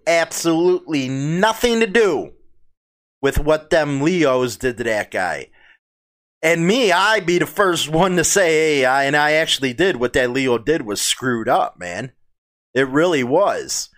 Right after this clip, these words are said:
I don't, you know, it came out that he had meth, fentanyl in his system. Hey, that don't matter to me.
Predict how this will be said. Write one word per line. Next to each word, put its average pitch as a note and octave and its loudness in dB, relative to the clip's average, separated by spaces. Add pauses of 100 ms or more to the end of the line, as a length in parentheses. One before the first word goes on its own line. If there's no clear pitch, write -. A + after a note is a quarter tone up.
(200)
I C#3+ 2
don't, F#3 -2
you D#3+ 0
know, D3+ 2
it C#3 -6
came E3+ 0
out D#3+ 0
that C#3+ 0
he C3+ 0
had C3 0
meth, D#3+ -2
fentanyl D#3 2
in D3+ 0
his D3 0
system. D#3+ 0
Hey, C#3+ 0
that F#3+ -2
don't E3 0
matter D#3+ 0
to G2 -6
me. E2+ -12